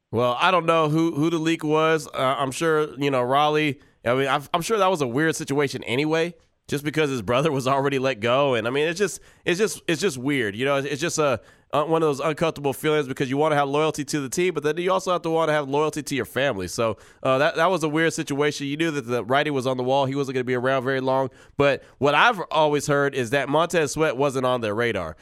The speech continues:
It wasn't the guy. The guy that they wanted was the guy that they got. Abram was the guy that they wanted from the jump. So, matter of fact, after they got Jacobs, then they started, after, after they celebrated real quick, then they said, "Okay,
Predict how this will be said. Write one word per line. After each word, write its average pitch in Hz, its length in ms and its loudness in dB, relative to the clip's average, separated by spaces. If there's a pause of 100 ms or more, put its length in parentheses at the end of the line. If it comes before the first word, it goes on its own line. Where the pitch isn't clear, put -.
(120)
It 120 80 0
wasn't 127 320 0
the 110 80 -4
guy. 98 380 0 (260)
The 110 80 -2
guy 139 220 2
that 143 140 0
they 143 100 2
wanted 139 320 2
was 113 180 -2
the 104 60 -6
guy 117 220 2
that 107 100 -4
they 87 140 -2
got. 98 400 -2
Abram 139 340 0
was 120 160 -2
the 113 60 -6
guy 123 160 0
that 110 80 -2
they 117 80 -2
wanted 113 260 0
from 104 140 -8
the 92 100 -4
jump. 113 320 -2 (220)
So, 120 380 0 (200)
matter 135 160 2
of 135 80 -2
fact, 151 240 2
after 139 220 -2
they 139 120 0
got 135 260 0
Jacobs, 139 420 0
then 139 120 0
they 143 120 0
started, 131 420 0 (140)
after, 147 260 0 (300)
after 175 260 2
they 156 100 0
celebrated 143 500 0
real 123 180 0
quick, 135 260 0
then 143 120 -4
they 143 100 0
said, 131 180 -4
"Okay, 143 360 0